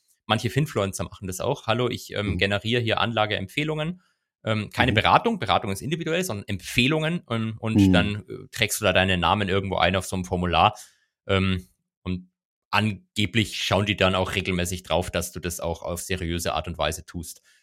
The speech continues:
Speaker 1: Da geht's gar nicht darum, ob du gute Empfehlungen machst oder schlechte, sondern dass du solche
Speaker 2: Aber nur,
Speaker 1: Sachen
Speaker 2: dass
Speaker 1: wie
Speaker 2: du
Speaker 1: zum Beispiel
Speaker 2: gelistet bist.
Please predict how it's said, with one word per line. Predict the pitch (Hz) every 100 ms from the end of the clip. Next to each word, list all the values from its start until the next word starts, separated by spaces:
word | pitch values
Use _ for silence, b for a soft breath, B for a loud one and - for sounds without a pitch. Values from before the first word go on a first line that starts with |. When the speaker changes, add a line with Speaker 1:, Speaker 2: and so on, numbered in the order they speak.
| _
Speaker 1:
Da | 98
geht's | 120 -
gar | 120
nicht | 117
darum, | 113
ob | 107
du | 107
gute | - 143
Empfehlungen | 139 135 131 135 127
machst | 120 -
oder | 95 98
schlechte, | 107 110 107
sondern | 104 98
dass | 98 -
du | 98
solche | 98 98
Speaker 2:
Aber | 95
nur, |
Speaker 1:
Sachen | 98
Speaker 2:
dass | 90
Speaker 1:
wie | 104
Speaker 2:
du |
Speaker 1:
zum | -
Beispiel | 92 87 95
Speaker 2:
gelistet |
bist. | 82 - -